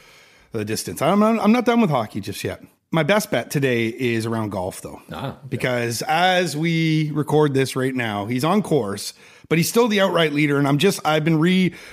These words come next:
Speaker 1: uh, freshing Bodog just to make sure that the odds, uh, haven't changed. Or, or, you know, because, you know, guys are on course right now. But I got Corey Connors to win this right now.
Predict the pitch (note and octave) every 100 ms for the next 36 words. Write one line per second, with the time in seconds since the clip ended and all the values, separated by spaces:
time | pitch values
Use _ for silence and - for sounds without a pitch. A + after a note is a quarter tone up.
0 | - - C#3 - D#3+ D#3 D#3 C#3+ B2 D3+
1 | D3 C#3+ C#3 C3 C#3+ C3+ - C#3 B2+ B2
2 | B2 A#2+ B2 A#2 - - - - - -
3 | A#2 G#2+ G#2+ D3 D3 C3 D3+ C#3 C#3+ C3+
4 | - - _ _ - A#2+ B2+ B2 A#2+ D3+
5 | A2 G2 A#2 G#2+ G#2+ - B2+ F#2 F#2 G2
6 | G2 G#2+ - B2 - A#2+ A#2 A#2+ A#2 C3+
7 | G#3 A3 G#3 G3 E3+ D#3+ D#3 - C3 C3
8 | B2 A2 A#2+ G2+ G#2